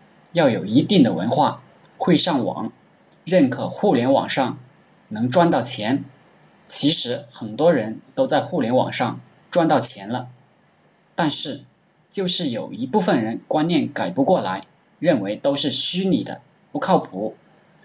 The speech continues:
这部分不认可的人，当然就不是我们的营销对象了。所以，我们的营销资源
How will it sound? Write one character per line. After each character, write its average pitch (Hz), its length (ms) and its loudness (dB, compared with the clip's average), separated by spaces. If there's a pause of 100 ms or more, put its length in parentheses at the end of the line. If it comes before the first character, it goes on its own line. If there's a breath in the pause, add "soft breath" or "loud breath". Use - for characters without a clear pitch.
(360 soft breath)
这 180 140 2
部 180 80 6
分 143 280 0
不 135 120 2
认 175 240 6
可 - 180 -4
的 101 80 -6
人， 92 320 -4
当 139 160 2
然 110 180 -2
就 131 160 2
不 - 140 -8
是 143 160 0
我 107 160 4
们 120 140 2
的 123 100 0
营 101 220 0
销 143 180 2
对 160 140 2
象 147 240 2
了。 90 100 -10 (800 soft breath)
所 120 240 2
以， 147 220 2 (1040)
我 101 140 2
们 202 200 4
的 151 80 2
营 117 200 2
销 254 200 2
资 135 180 -2
源 101 220 -6